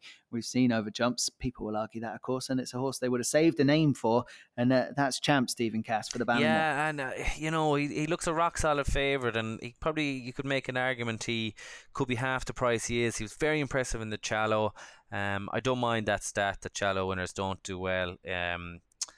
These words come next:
Speaker 2: in the Ballymore. It's just, you know, it's just one of those things. Uh, uh, Battle Over Diane, I think he looks a bit slow. You know, the, the, the Ballymore, they often don't, don't go a clip, and it kind of can turn into a bit of a sprint.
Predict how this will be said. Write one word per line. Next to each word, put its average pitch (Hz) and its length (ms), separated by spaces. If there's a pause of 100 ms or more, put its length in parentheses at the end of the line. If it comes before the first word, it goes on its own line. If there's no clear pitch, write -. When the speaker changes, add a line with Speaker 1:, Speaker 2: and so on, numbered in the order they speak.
(240)
Speaker 2:
in 95 100
the 92 80
Ballymore. 90 540
It's - 120
just, - 300
you 60 140
know, 50 100
it's - 120
just - 200
one 101 140
of 92 80
those 92 180
things. 98 540 (420)
Uh, 95 220
uh, 107 100 (140)
Battle 139 240
Over 127 160
Diane, 117 480
I - 100 (100)
think - 260
he 175 100
looks - 180
a 156 60 (100)
bit 135 140 (300)
slow. 110 580 (100)
You 98 120
know, 117 140
the, 110 220
the, 110 160 (160)
the 113 120
Ballymore, 131 640
they 113 100
often 131 280
don't, 120 320 (300)
don't 113 220
go 113 420
a - 20
clip, - 380
and 95 80
it 95 60
kind 101 140
of 95 80
can 98 140
turn 107 240
into 104 220
a - 20
bit 107 140
of 101 80
a 101 40
sprint. - 460